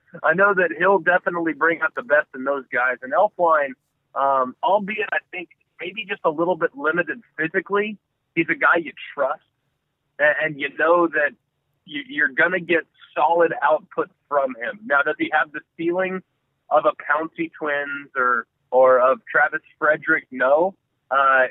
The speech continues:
and is, he's not gonna grow, I think, and be quite as dominant as those guys have become. But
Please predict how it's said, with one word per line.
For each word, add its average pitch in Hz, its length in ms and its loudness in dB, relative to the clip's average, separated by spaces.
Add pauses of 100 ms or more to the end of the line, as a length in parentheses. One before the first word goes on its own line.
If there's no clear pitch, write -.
(120)
and 139 180 -2
is, 131 60 -10 (220)
he's 135 180 -12
not 147 260 -2
gonna 127 240 -16
grow, 139 360 0
I 147 100 2 (140)
think, 151 160 -14 (100)
and 127 140 -20
be 151 160 -12 (180)
quite 147 260 -4 (120)
as - 60 -20 (100)
dominant 143 420 -4 (160)
as - 100 -20
those 131 200 -10 (100)
guys 123 260 -2
have 120 140 -10 (100)
become. 139 600 -6 (580)
But 160 140 2